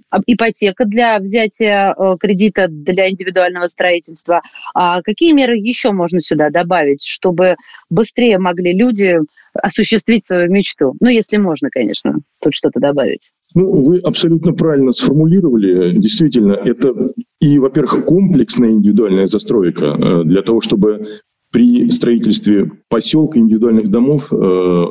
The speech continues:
Speaker 2: не просто жилые дома были построены, а также и социальные объекты, вся необходимая социальная инфраструктура, образовательное, здравоохранение.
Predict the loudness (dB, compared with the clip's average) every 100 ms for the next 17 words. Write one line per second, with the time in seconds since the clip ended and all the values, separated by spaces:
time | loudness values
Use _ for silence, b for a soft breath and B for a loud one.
0 | -2 0 0 0 -2 0 2 2 2 2
1 | 2 0 -4 -6 -2 0 0 -2 -4 -6
2 | -4 -2 0 0 0 -2 0 2 2 2
3 | 2 0 0 -2 -2 -4 b b -2 2
4 | 2 0 0 2 2 0 -4 -2 0 0
5 | -2 -4 -4 -4 0 0 2 0 -2 _
6 | -4 -2 0 0 0 0 0 0 0 0
7 | -2 -2 -2 0 2 2 2 0